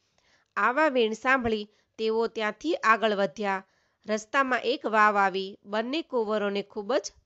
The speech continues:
તરસ લાગી હતી, એટલે તેઓ પાણી પીવા માટે વાવમાં ગયા. જેવા વાવમાં ગયા કે દશામાએ તેને તરત જ ખેંચી લીધા. આ જોઈ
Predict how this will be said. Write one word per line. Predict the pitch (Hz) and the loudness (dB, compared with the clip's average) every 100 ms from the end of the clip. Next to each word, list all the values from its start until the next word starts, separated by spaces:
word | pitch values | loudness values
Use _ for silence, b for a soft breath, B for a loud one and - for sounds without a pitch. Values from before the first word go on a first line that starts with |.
| - | -4
તરસ | 226 233 - | -2 -2 -4
લાગી | 220 220 208 | -6 -4 -2
હતી, | 202 202 214 196 - b b - | -2 -2 -4 -8 -10 b b -2
એટલે | 247 247 214 | -2 0 -2
તેઓ | 208 214 196 196 | 0 -2 -2 -2
પાણી | - - 220 302 | -6 -2 0 0
પીવા | - - 214 202 | -2 -4 -2 -2
માટે | 196 196 320 | -2 -4 -4
વાવમાં | 370 226 220 208 196 | 0 2 2 0 -4
ગયા. | 190 196 185 180 _ _ _ _ _ _ _ - | -2 -2 -4 -6 _ _ _ _ _ _ _ -8
જેવા | 240 262 311 | -2 2 2
વાવમાં | 240 220 208 208 | 4 2 2 -2
ગયા | 196 254 220 202 | 2 4 4 0
કે | 208 | -4
દશામાએ | 185 226 320 294 226 208 208 | -4 -2 0 -2 0 -2 -2
તેને | 214 202 247 | -4 -6 -6
તરત | - 208 214 208 | -4 -2 -2 -2
જ | 269 - - _ | -4 -4 -8 _
ખેંચી | - 220 208 220 | -2 -2 -2 -6
લીધા. | 208 170 202 180 b b b b | -6 -4 -4 -4 b b b b
આ | 214 269 311 | 2 4 4
જોઈ | 247 214 202 | 0 -2 -2